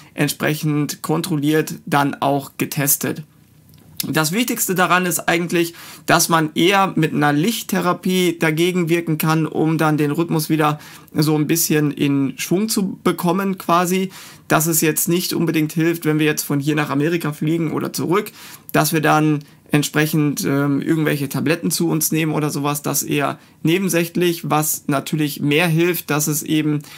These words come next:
diese neurophysiologischen Prozesse dann mit der Lichttherapie oder ähnliches wahrscheinlich besser funktioniert, da wieder den Jetlag rauszubekommen. Und gerade auch für Leute, die Schichtdienst haben, dass man hier vielleicht mal schaut,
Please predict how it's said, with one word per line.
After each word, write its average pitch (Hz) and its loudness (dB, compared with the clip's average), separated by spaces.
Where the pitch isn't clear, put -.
diese 143 0
neurophysiologischen 151 0
Prozesse 165 -2
dann 151 0
mit 165 2
der 147 2
Lichttherapie 160 0
oder 151 -2
ähnliches 165 -2
wahrscheinlich 156 -2
besser 175 0
funktioniert, 160 -2
da 151 2
wieder 151 0
den 139 -2
Jetlag 143 -2
rauszubekommen. 143 -4
Und 160 0
gerade 175 4
auch 165 0
für 180 -2
Leute, 165 2
die 151 0
Schichtdienst 196 -2
haben, 175 2
dass 156 -4
man 147 0
hier 160 0
vielleicht 156 -2
mal 139 -2
schaut, 160 -2